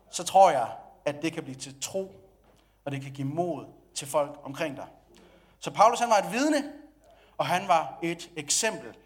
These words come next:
midt i sine lænker. Hans lænker gav nyt mod. Giver dine lænker mod? Eller vækker de bare sorg hos andre?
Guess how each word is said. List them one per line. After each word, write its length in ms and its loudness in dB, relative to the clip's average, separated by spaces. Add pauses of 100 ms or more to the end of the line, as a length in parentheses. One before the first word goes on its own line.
midt 420 -6 (280)
i 240 -4 (140)
sine 560 -4 (100)
lænker. 500 -4 (2000)
Hans 400 -4
lænker 400 -4 (200)
gav 160 -12
nyt 240 -6
mod. 240 -4 (1040)
Giver 180 -6
dine 300 -8
lænker 580 -4 (140)
mod? 360 -4 (1500)
Eller 200 -2
vækker 200 -6
de 100 -10
bare 200 2
sorg 560 -4 (240)
hos 160 -6
andre? 340 -6